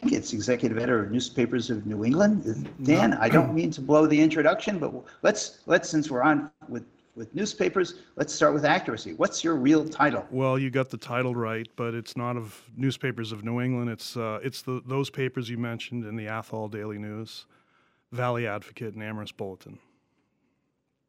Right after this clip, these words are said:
Speaker 1: Okay.
Speaker 2: In addition to the
Speaker 1: Well,
Speaker 2: Gazette and the Recorder.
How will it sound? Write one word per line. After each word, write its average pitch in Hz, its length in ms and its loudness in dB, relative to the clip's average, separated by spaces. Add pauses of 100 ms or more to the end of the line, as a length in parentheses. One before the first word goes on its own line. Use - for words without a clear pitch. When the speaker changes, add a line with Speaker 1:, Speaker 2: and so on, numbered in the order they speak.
(300)
Speaker 1:
Okay. - 380 -10
Speaker 2:
In 120 140 -6
addition 110 380 -10
to 110 100 -12
the 107 100 -8
Speaker 1:
Well, 151 200 2
Speaker 2:
Gazette 101 120 -4
and 95 80 -12
the 101 80 -12
Recorder. 95 500 -14